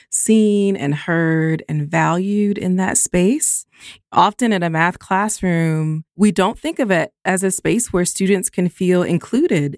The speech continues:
and a part of the learning process and the journey. I really wanted to create a math space where students felt comfortable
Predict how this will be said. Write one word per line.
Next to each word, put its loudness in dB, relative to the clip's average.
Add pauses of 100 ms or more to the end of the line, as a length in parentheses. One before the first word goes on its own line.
and 0
a -2
part 0
of -4
the -4
learning 0
process -4
and -4
the -4
journey. -2 (460)
I 2
really 2
wanted 0
to -2
create 0
a 0
math 0
space -2
where -2
students -6
felt -2
comfortable -4